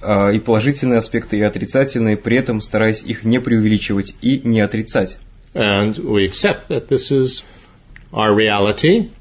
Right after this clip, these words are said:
Speaker 2: and none of these things are solid and stuck and forever. We can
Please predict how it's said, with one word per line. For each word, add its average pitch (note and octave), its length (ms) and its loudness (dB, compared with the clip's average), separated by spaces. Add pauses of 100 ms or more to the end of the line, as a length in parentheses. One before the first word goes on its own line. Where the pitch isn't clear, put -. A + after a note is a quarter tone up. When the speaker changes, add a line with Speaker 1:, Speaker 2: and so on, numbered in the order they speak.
(160)
Speaker 2:
and A2 540 2 (280)
none B2 220 2
of A2+ 80 2
these G#2+ 280 2
things A2+ 380 2 (100)
are G2 540 0 (300)
solid C3+ 760 2
and A2 640 0
stuck - 460 -2
and A#2+ 400 0
forever. C3+ 640 0 (100)
We A#2 240 2
can A2 580 0